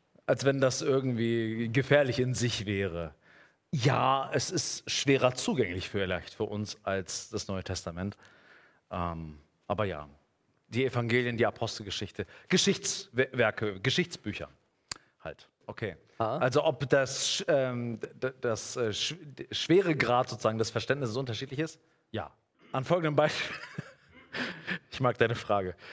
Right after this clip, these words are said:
Speaker 1: Ähm, und zwar an folgendem Beispiel. Wenn ich, ähm, wie ich vorhin sagte, ich spreche am Essenstisch. Ich kann vielleicht sagen, "Gib mir die Butter." Das ist eine ziemlich klare Ansage.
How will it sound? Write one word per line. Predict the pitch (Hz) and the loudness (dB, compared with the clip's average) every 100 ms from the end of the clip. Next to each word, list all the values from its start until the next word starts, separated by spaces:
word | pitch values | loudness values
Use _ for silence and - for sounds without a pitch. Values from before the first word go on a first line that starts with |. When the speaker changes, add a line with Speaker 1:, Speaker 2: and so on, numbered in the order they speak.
| 147 | -4
Speaker 1:
Ähm, | - 104 104 104 101 - | 0 2 0 -4 -8 -4
und | 123 | -2
zwar | - 131 | 4 4
an | 135 131 | 4 4
folgendem | 139 135 135 | 4 4 4
Beispiel. | 147 - 107 90 76 _ _ _ _ _ _ | 4 2 -4 -4 -8 _ _ _ _ _ _
Wenn | 127 113 110 | 0 2 2
ich, | 113 98 - | 0 -2 -6
ähm, | 117 107 107 104 104 101 101 101 - _ _ _ - - _ _ _ _ _ - - _ _ 165 143 - | -4 -2 -2 -4 -4 -4 -4 -6 -10 _ _ _ -20 -20 _ _ _ _ _ -16 -16 _ _ -20 -20 -6
wie | 143 | -4
ich | 107 | 0
vorhin | 147 135 | 2 4
sagte, | 123 135 139 110 | 4 4 4 0
ich | 117 - - | -2 -4 -4
spreche | 113 - 127 135 156 | -4 0 2 4 2
am | 117 | 0
Essenstisch. | 110 147 - 190 196 - _ _ _ - - | -2 -2 0 0 0 -6 _ _ _ -20 -18
Ich | - | -10
kann | - 127 | 0 0
vielleicht | - 110 113 110 - | 2 2 2 0 2
sagen, | 110 110 107 - _ | 2 2 -4 -12 _
"Gib | 143 131 | -2 0
mir | 123 | 0
die | 113 | 0
Butter." | 101 117 135 180 - _ _ | 0 2 2 0 -4 _ _
Das | 113 | -6
ist | 120 107 | -4 -2
eine | 123 | -2
ziemlich | - 139 123 | -2 -2 -2
klare | - 131 113 107 | 2 2 2 0
Ansage. | 135 131 98 85 92 143 | -2 0 -2 -2 -2 -4